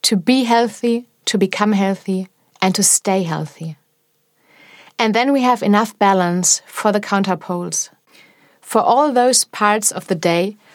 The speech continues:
when we work with others, when we communicate with others, when we can't look after ourselves so much, and when we are making big plans.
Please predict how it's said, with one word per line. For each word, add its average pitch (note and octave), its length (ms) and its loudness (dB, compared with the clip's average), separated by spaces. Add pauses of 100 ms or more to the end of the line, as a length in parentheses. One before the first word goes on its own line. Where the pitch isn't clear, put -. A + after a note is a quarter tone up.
when G#3 160 4
we A3 100 4
work G#3+ 320 2
with G#3 200 -2
others, F3 560 -2 (420)
when G#3+ 160 4
we G#3 100 2
communicate G#3+ 760 2
with F3 180 -4
others, E3+ 480 -6 (440)
when G#3+ 140 4
we A#3 60 4
can't A#3 420 0
look B3 260 0
after A#3+ 260 -2
ourselves A3 540 0
so - 180 0
much, G3+ 460 0 (280)
and G3+ 180 2
when G3 180 4
we G3+ 100 4
are F#3+ 100 2 (140)
making G3 300 0
big G3 180 -2
plans. E3+ 600 -4